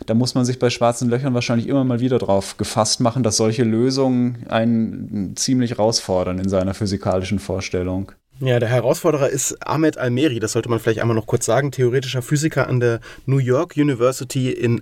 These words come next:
Speaker 2: Abu Dhabi.
Speaker 1: Genau.
Speaker 2: Äh, der schreibt den Artikel bei euch. Und ja, du hast es gesagt, es ist ein sehr herausfordernder Ansatz, aber er könnte möglicherweise dieses Informationsparadoxon,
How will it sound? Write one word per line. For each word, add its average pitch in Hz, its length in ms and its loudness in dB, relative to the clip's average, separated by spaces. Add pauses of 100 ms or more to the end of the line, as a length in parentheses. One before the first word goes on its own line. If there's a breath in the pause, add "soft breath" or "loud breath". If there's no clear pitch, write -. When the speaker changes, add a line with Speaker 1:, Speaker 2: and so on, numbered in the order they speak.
Speaker 2:
Abu - 240 -2
Dhabi. 110 540 0 (200 loud breath)
Speaker 1:
Genau. 104 300 2
Speaker 2:
Äh, 104 60 0
der 110 100 2
schreibt - 280 0
den 120 120 2
Artikel 175 400 0
bei 139 120 -2
euch. 160 360 -4 (480 loud breath)
Und 139 500 0
ja, 107 240 2 (240)
du 120 60 2
hast 127 140 2
es 151 100 -6
gesagt, 117 280 0
es 123 140 -2
ist 139 120 0
ein 135 100 4
sehr 131 400 0
herausfordernder 127 1080 0
Ansatz, 160 420 0
aber 113 200 2
er 95 80 0
könnte 180 280 2
möglicherweise 143 680 0
dieses 123 300 -4
Informationsparadoxon, 117 1300 0